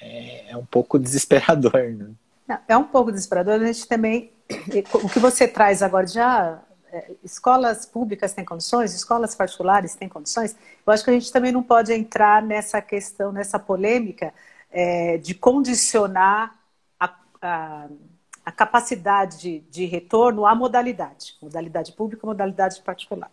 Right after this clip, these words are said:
Speaker 2: né? A gente tem que considerar, e aí a gente entra num ponto que eu trouxe, que é na diversidade de experiências. Não necessariamente, em,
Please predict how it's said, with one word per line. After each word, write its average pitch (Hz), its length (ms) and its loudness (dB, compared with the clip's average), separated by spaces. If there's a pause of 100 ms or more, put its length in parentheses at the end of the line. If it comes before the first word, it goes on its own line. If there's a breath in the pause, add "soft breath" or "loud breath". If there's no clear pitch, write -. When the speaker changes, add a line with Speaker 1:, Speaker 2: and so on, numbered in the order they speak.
(220)
Speaker 2:
né? 160 120 -12 (380 loud breath)
A - 40 -4
gente 196 240 -6
tem 254 260 4
que 269 120 -4
considerar, 190 1080 2 (440 soft breath)
e 180 680 -8
aí 196 300 4
a 240 40 6
gente 233 240 0
entra 208 240 2
num 196 140 -2
ponto 180 320 -2
que 185 100 -6
eu 170 80 -2
trouxe, 220 520 0
que - 280 0
é 202 200 4
na 214 120 -2
diversidade 202 720 2
de 226 80 -10
experiências. 226 800 -4
Não 214 180 2
necessariamente, 220 1080 0
em, 180 160 -10